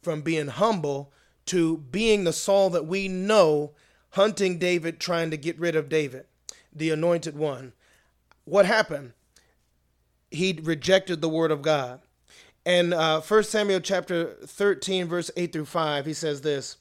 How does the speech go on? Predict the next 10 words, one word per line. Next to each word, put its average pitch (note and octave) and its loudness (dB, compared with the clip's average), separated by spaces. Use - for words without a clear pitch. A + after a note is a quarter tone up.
"Now E3 -2
he G3+ 0
waited A#3+ 2
seven E3+ 2
days, D#3 -2
the D3+ -10
time F#3 -2
appointed E3+ -2
by D3 -2
Samuel, D3 -6